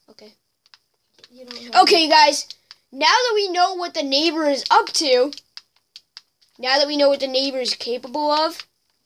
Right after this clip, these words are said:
Speaker 1: without being
Speaker 2: Found,
Speaker 1: caught by the
Speaker 2: found the
Speaker 1: police,
Speaker 2: truth.
Speaker 1: <sighs> we need to prepare for him. Oh, hi there, cow.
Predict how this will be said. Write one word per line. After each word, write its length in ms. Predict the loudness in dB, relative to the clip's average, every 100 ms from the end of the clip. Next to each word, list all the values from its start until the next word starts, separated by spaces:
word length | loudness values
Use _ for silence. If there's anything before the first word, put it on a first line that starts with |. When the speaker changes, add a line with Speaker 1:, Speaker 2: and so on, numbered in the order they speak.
| -20 _ _
Speaker 1:
without 340 | -6 -2 -2
being 200 | -2 -6
Speaker 2:
Found, 100 | -6
Speaker 1:
caught 240 | -2 -2 0
by 120 | -2
the 60 |
Speaker 2:
found 40 | -2
the 80 | -4
Speaker 1:
police, 460 | 0 2 0 -4
Speaker 2:
truth. 320 | -8 -12 -20 -20 _ _ _ _ _ _ _ _ _ _ _ _ _
Speaker 1:
<sighs> 640 | -18 -14 -14 -14 -18 -18 -20
we 100 | -16
need 240 | -14 -8
to 340 | -4 0 -2 -4 -18 -20 -20
prepare 760 | -20 -10 -2 0 0 -2 -12 -16
for 300 | -16 -18 -18
him. 400 | -20 -20 -20 -20 _ _ _ _ _ _ _ _ _ _ _ _ _
Oh, 160 | -6 -6
hi 240 | -2 -4
there, 160 | -4 -10
cow. 340 | -10 -8 -8